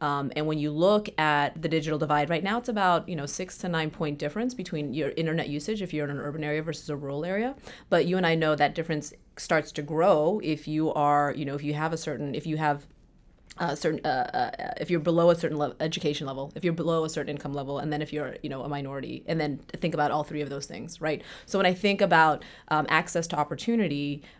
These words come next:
uh, some of that is, can be addressed with ensuring we invest in real infrastructure to make sure that,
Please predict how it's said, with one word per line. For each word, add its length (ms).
uh, 240
some 200
of 120
that 380
is, 280
can 280
be 160
addressed 360
with 100
ensuring 300
we 140
invest 380
in 140
real 220
infrastructure 600
to 80
make 220
sure 260
that, 260